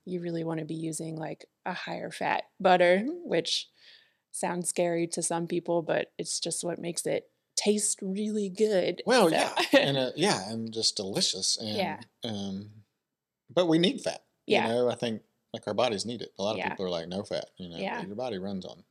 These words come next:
Speaker 2: you need stuff like that.
Speaker 1: Yeah, and it's just a treat. You're not eating them every day kind of thing, hopefully. Well, I
Speaker 2: You're not
Speaker 1: do
Speaker 2: supposed to eat 'em
Speaker 1: sometimes,
Speaker 2: every
Speaker 1: but
Speaker 2: day, Mary.
Speaker 1: <laughs> yeah.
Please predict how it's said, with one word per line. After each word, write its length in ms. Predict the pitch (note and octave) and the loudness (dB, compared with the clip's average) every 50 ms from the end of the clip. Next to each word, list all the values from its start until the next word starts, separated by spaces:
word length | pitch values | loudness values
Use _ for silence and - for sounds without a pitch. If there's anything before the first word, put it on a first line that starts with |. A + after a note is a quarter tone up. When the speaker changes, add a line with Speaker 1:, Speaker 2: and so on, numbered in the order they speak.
| - - | -16 -12
Speaker 2:
you 80 | G#2 | -10
need 180 | G2+ G2+ F#2+ F#2 | -10 -8 -8 -8
stuff 240 | - - - - - | -8 -8 -10 -10 -12
like 100 | D2+ - | -10 -10
that. 60 | A3+ | -10
Speaker 1:
Yeah, 200 | A3 G3+ A3 G#3 - _ _ _ - | -10 -10 -12 -12 -14 _ _ _ -4
and 120 | C#4 D#4 | -2 -2
it's 200 | E4 C4+ - - | -2 -2 -4 -6
just 280 | - A3 G3+ - - - | -6 -4 -4 -4 -6 -6
a 60 | F#3+ | -4
treat. 380 | - - - E3+ F3 F3 F3+ _ | -4 -2 0 0 -2 -2 -4 _
You're 120 | - F#3+ F3+ | -8 -6 -6
not 180 | F3+ E3+ - | -6 -6 -6
eating 240 | F#3 F3 F3 F3+ F3 | -6 -6 -6 -6 -6
them 200 | E3+ E3+ E3+ E3 | -8 -8 -10 -10
every 240 | D#3+ D#3+ E3 E3 E3 | -10 -12 -12 -14 -12
day 240 | D#3+ E3+ E3 E3 E3 | -10 -10 -10 -10 -10
kind 260 | - - - E3+ E3 | -12 -12 -12 -10 -10
of 80 | E3 D#3+ | -12 -12
thing, 380 | - F#3 E3+ E3+ E3 D#3+ D#3+ _ _ _ - | -14 -14 -12 -12 -12 -12 -14 _ _ _ -14
hopefully. 340 | - F3+ - - F3+ F3 F3 - | -14 -14 -12 -12 -12 -14 -12 -12
Well, 260 | - F3 E3+ E3+ D#3 _ _ _ - | -10 -10 -10 -10 -12 _ _ _ -12
I 80 | - - | -10 -8
Speaker 2:
You're 80 | - - | -6 -4
not 60 | G3+ | -4
Speaker 1:
do 60 | F#3+ | -4
Speaker 2:
supposed 180 | E3 E3+ G#2+ - F#3+ | -4 -2 -2 0 0
to 60 | F3 - | 0 2
eat 40 | A2+ | 0
'em 140 | - - G#2+ | 0 0 -2
Speaker 1:
sometimes, 60 | A2+ A2+ - - A2 A2+ | -2 0 0 0 0 0
Speaker 2:
every 160 | A2+ A2 - | -2 2 2
Speaker 1:
but 0 | |
Speaker 2:
day, 180 | - - C3+ | 2 4 4
Mary. 120 | B2+ C#3 C#3+ - | 2 0 0 -2
Speaker 1:
<laughs> 100 | - - | 0 0
yeah. 200 | - - - - | 0 0 0 -2